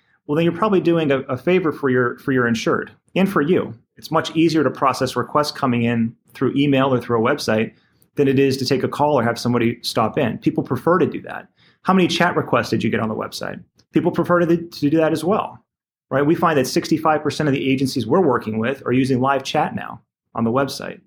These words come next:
So, so some of those things are, are quantitative, you kind of know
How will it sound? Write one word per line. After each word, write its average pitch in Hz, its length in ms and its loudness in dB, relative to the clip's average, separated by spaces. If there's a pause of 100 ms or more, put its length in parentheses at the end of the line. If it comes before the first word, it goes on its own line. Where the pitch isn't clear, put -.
(480)
So, 156 280 -2
so 160 200 -4
some 226 200 2
of 202 60 2
those 208 220 2
things 165 240 0
are, 131 240 0
are 127 80 -2
quantitative, - 720 -4 (300)
you 135 180 -4
kind 160 200 0
of 131 80 -2
know 120 560 0